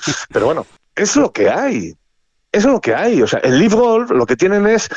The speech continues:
Speaker 2: te diría, a cinco punteros, es que no se me ocurren más, no, no, no me llega la lista para más de cinco,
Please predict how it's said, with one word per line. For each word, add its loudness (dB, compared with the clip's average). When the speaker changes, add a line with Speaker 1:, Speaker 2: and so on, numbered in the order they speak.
Speaker 2:
te 0
diría, 2
a -4
cinco 0
punteros, 0
es -2
que -2
no -2
se -2
me 2
ocurren 0
más, -8
no, 2
no, 0
no 0
me 2
llega 0
la 0
lista -4
para -4
más -6
de 0
cinco, 0